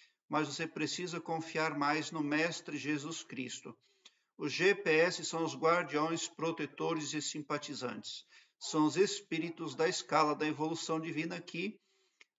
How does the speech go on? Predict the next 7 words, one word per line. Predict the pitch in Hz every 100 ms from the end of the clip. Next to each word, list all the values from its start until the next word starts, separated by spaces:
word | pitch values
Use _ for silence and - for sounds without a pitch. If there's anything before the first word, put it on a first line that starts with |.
| _ _ _ _ _
ajudam | 175 180 - 180 202 185
as | 175 -
pessoas | 175 - 190 190
que | -
aceitam | 208 - - 180 180 175
ser | - 139
ajudadas. | 135 113 110 101 - - -